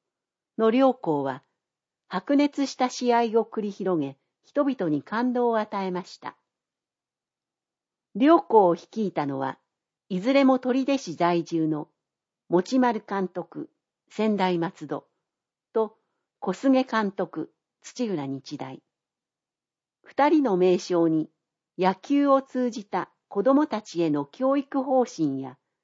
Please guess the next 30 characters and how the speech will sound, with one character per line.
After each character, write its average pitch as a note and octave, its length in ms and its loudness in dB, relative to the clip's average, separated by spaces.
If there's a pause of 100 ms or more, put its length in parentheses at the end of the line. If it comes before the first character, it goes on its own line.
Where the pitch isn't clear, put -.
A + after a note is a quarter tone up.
(140)
教 C#4 260 2
育 C#4+ 280 -2
へ C4+ 120 2
の E3 280 0
熱 B3 280 -2
き E3+ 180 -2
思 E3+ 280 0
い E3+ 140 -2
を B2 80 -4
伺 E3+ 420 -6
い D#3 80 -4
ま D3 160 -8
し - 140 -20
た。 - 180 -18 (2750)
甲 D#4 240 6
子 D4+ 180 0
園 B3 200 4
で E3 120 0
の C3+ 140 -4
激 D3 340 -8
闘 B3 300 4
を A3+ 60 4
振 G#3+ 160 -12
り G3+ 120 -6
返 E3+ 360 -6
る。 - 180 -20 (1800)
中 F#3 300 2
村 A#3+ 220 4
市 - 180 -16
長、 A#2+ 360 -6